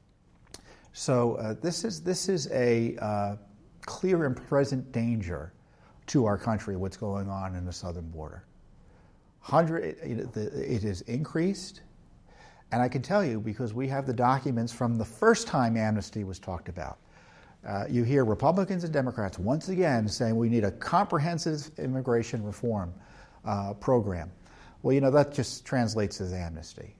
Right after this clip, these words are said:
They want amnesty for either the so-called dreamers or so-called, uh, those with temporary protected status who are here in the United States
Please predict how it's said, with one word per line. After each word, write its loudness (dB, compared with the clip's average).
They -2
want -4
amnesty -6
for -6
either -2
the -4
so-called -2
dreamers 4
or -4
so-called, -2
uh, -4
those -2
with -6
temporary 2
protected -4
status 2
who -4
are -2
here 2
in 0
the -2
United -2
States 0